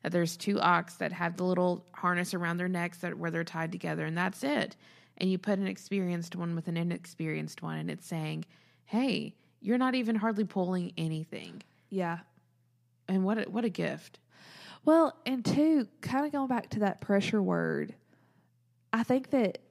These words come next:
Speaker 2: something about, like, calling is, like, maybe somebody grabbing you by the hand saying, "Come on, let's go."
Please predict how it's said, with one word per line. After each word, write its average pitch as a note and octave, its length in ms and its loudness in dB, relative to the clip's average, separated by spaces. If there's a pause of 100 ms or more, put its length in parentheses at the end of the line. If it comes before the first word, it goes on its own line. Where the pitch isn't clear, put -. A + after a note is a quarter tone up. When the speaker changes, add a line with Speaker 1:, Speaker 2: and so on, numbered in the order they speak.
Speaker 2:
something A3+ 460 -2
about, F#3 600 0 (1500)
like, - 300 2 (100)
calling A3+ 560 4
is, A3+ 160 2
like, F3+ 220 -2
maybe G3 240 0
somebody G3 400 -4
grabbing F#3+ 440 -4
you G3+ 140 -4
by F#3 140 -2
the F#3 100 -2
hand F#3 220 -6
saying, G3+ 200 -14
"Come D4 220 -16
on, D4+ 240 -12
let's C4 240 -14
go." A#3+ 480 -2